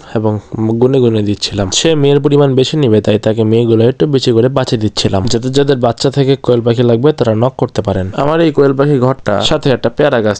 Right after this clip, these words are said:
ছিল। এই পেয়ারাগুলো আহামরি কোনো মজা না, মানে জাতের পেয়ারা গাছ না আর কি। আর এইখান থেকে পেয়ারাগুলো পারতে খুব কষ্ট হয়, আমরা সেইভাবে পেয়ারা খাইতেও পারি না। আর এই পেয়ারা গাছের সাথে আমার কোয়েল পাখি ঘরের যে দেওয়ালটা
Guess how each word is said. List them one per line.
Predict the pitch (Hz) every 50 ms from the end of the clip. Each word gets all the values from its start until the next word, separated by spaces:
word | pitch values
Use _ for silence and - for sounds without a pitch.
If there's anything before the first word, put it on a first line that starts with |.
| -
ছিল। | - - 101 101 95 - - - 165
এই | 160 151 143
পেয়ারাগুলো | 151 139 131 131 127 131 131 123 113 107
আহামরি | 110 113 113 117 117 117 113 -
কোনো | 120 110 104 104
মজা | 110 107 107 104 101 98
না, | 101 - - 117
মানে | 113 110 107 104
জাতের | 113 113 - 123 107 110 -
পেয়ারা | - 113 110 107 104 101 -
গাছ | 110 104 - -
না | 123 123 117 107
আর | 101 -
কি। | - 107 110 - - 117
আর | 110 - - - - 127
এইখান | 123 - 151 151 156
থেকে | - 151 - 147 -
পেয়ারাগুলো | - 107 107 107 113 113 113 110 107 -
পারতে | - 135 135 - - 123 -
খুব | - - - 147
কষ্ট | 151 - - - 104
হয়, | 104 101 95 95
আমরা | 101 110 113 107 104
সেইভাবে | - 123 139 143 135 127 117 -
পেয়ারা | - 113 107 107 -
খাইতেও | - 113 107 - - 139 135 -
পারি | 104 104 101 101
না। | 92 - - - 127
আর | 131 - - -
এই | 165 180 175
পেয়ারা | - 147 127 120 120 127
গাছের | 127 - 143 131 -
সাথে | - 143 - - 117 107 104
আমার | 101 107 104 107 -
কোয়েল | 123 120 117 123
পাখি | 117 117 120 110 107 107
ঘরের | 120 117 113 127 135 135 123
যে | 117 107 104 104
দেওয়ালটা | 117 110 113 120 120 110 117 139